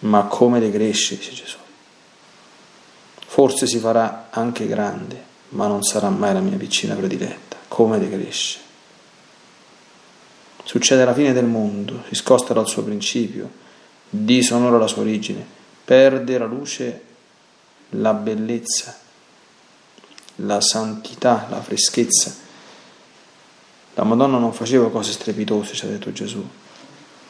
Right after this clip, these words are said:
ed era tutta intenta all'interiore, ma esternamente era maestosa e bella.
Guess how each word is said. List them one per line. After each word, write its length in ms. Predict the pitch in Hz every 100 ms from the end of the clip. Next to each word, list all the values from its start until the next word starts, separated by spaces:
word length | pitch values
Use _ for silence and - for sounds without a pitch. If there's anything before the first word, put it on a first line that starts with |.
| - - - - -
ed 180 | - 107
era 140 | 113
tutta 260 | 110 123 -
intenta 360 | 113 113 107 104
all'interiore, 800 | 104 104 104 104 107 101 98 - - _ _ _ _ _ _ _ _ _ _ _ _ - - - - -
ma 180 | - 101
esternamente 880 | 98 - 110 113 110 101 92 - 101
era 180 | 104 98
maestosa 720 | 98 - - - 123 117 107
e 40 |
bella. 520 | - 110 98 123 -